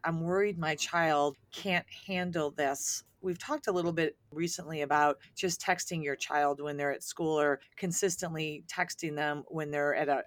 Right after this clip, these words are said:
friend's house or whatnot, you know, asking them if they're okay or if it's going okay. And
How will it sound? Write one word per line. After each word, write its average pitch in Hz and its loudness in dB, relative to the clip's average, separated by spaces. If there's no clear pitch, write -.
friend's 156 2
house 139 -2
or 160 -2
whatnot, 147 0
you 165 -2
know, 160 2
asking 156 -2
them 143 -6
if 143 -6
they're 151 2
okay 147 0
or 143 2
if 143 -6
it's 147 -8
going 156 -4
okay. 143 -2
And 139 -4